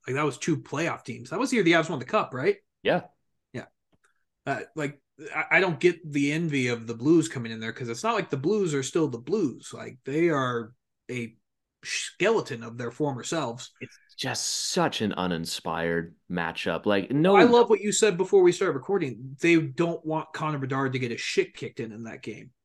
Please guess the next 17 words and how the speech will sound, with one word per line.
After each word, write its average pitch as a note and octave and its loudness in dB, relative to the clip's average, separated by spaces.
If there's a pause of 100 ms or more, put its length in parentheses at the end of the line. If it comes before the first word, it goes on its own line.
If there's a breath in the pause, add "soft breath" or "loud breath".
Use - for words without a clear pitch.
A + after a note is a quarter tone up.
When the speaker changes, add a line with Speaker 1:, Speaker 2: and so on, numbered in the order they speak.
(240)
Speaker 2:
Right, - 2
that's B2 4
all D3+ 6
it C3+ 4
is. G#2 0
Like, G2 -2
the, G2+ 0
at A2 0
the B2+ 4
end F3 6
of E3 4
the E3 4
day, G2+ 4 (100)
this A2+ 2
Winter A#2 4
Classic G2 0
is F2+ -2